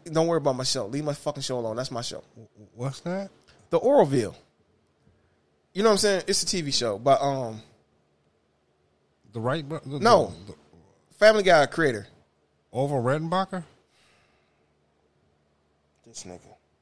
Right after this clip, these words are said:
Speaker 2: I, I'm just
Speaker 1: The creator of Family Guy got a space Star Trek type show on Hulu called The Orville.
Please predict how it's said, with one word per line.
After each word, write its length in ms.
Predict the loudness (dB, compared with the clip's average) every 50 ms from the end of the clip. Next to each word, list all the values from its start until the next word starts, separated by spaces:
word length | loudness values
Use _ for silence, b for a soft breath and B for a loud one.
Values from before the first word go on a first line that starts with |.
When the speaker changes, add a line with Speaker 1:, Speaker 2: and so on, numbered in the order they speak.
| _ _ _ _ _ _ _ _ _ _ _
Speaker 2:
I, 60 | -14 -14 -14 -16 _ -20
I'm 80 | -20 -18 -14
just 320 | -12 -10 -8 -8 -8 -10 -14 B B B B B
Speaker 1:
The 80 | -4 -4
creator 340 | 2 4 4 6 6 4 2
of 60 | 2
Family 320 | 2 0 0 0 0 2
Guy 200 | 2 2 2 2
got 200 | 2 2 0 0
a 40 | 0
space 560 | -2 -2 0 0 0 2 2 0 0 -2 -4 -6 _ _
Star 320 | -8 -4 0 2 2 2 0
Trek 280 | 0 -2 -4 -4 -4
type 240 | -4 -4 -4 -4 -2
show 520 | -4 -4 -4 -4 -4 -6 -8 -10 -12 -16 -20 _ _ _ _ _ _ _ _ _ _ _ _ _
on 160 | -10 -10 -8
Hulu 480 | -6 -6 -6 -4 -4 -4 -6 -6 -8 -10
called 280 | -6 -4 -4 -4 -4
The 40 | -6
Orville. 500 | -8 -8 -8 -8 -8 -10 -12 -16 -20 -20